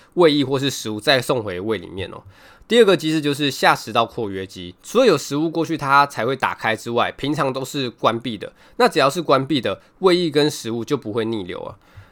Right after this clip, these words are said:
那第三个机制就是食道裂孔。食道裂孔是一个贯穿横膈膜的孔道，这个食道裂孔可以收缩我们的食道，避免逆流的情况发生哦。好，那最后一个就是食道跟胃结合处的角度，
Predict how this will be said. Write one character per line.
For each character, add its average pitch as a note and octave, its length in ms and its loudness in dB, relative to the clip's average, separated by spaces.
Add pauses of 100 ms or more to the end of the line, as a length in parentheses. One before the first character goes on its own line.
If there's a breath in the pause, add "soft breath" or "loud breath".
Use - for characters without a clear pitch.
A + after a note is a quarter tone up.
那 G3+ 80 -12
第 G#3+ 100 -6
三 G3+ 200 4
个 E3+ 100 8
机 C#3+ 160 -4
制 D3 140 -4
就 C3+ 120 0
是 C3 220 -4
食 - 340 -10
道 B2+ 220 4
裂 A#2 240 -2
孔。 - 220 -14 (320)
食 - 200 -8
道 A3 160 8
裂 A3 160 6
孔 A#2 200 -2
是 D3+ 180 -2
一 C3+ 60 -2
个 A#2+ 180 2
贯 D3+ 240 2
穿 C3 260 2
横 A2+ 240 -6
膈 G#2 160 -4
膜 G2 220 -6
的 G2 220 -4
孔 - 280 -12
道， - 240 -2 (300 soft breath)
这 A#3 100 -4
个 G#3+ 140 6
食 - 160 -4
道 D#3+ 120 8
裂 E3 140 2
孔 A2 160 -2
可 C3+ 120 -2
以 B2 80 0
收 D3 240 2
缩 D3 160 -4
我 C3 100 2
们 F#2 160 -6
的 F#2 80 -10
食 F#2 240 -14
道， F#2+ 200 0
避 F3 180 -6
免 A2+ 280 -2
逆 C3+ 140 -2
流 F#2 180 -6
的 F#2 80 -10
情 F2+ 200 -14
况 G2 180 -8
发 E2+ 160 -6
生 E2 220 -16
哦。 - 100 -18 (380 soft breath)
好， D3 160 4
那 A#3 100 4
最 A3 160 2
后 G#3 100 6
一 E3+ 60 4
个 D3 100 2
就 D#3 120 2
是 D3+ 260 -4
食 C3 260 -8
道 D#3+ 220 6
跟 D3 240 2
胃 C#3+ 220 4
结 D3 260 0
合 A#2 160 0
处 B2+ 220 -10
的 G2+ 100 -6
角 F2+ 260 -8
度， G2 200 -12